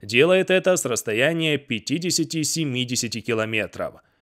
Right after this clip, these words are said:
З С У за сутки отразили десять атак врага, уничтожили более ста рашистов, десять Б Д М,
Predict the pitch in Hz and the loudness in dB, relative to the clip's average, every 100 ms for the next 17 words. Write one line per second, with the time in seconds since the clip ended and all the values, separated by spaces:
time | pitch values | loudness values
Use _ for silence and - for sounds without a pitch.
0 | _ _ _ _ - 120 196 202 - 220 | _ _ _ _ -4 6 8 8 6 4
1 | 156 117 131 131 233 262 - 214 214 151 | 4 4 2 2 0 0 2 2 2 0
2 | 156 156 127 208 202 147 110 165 202 190 | 0 0 0 0 0 -2 -2 -2 0 -4
3 | 151 147 143 165 160 123 131 135 120 151 | -4 -4 2 2 2 -2 -2 0 4 4
4 | 95 - _ _ 123 135 131 185 175 147 | 4 -4 _ _ -4 -2 0 0 2 2
5 | 147 120 104 175 143 127 - 131 107 95 | 2 2 0 2 2 2 0 0 0 -2
6 | - 143 151 160 151 127 - 117 208 - | -2 0 2 2 2 0 -6 -2 2 2
7 | 131 104 120 110 110 156 185 | 0 0 -2 0 0 2 0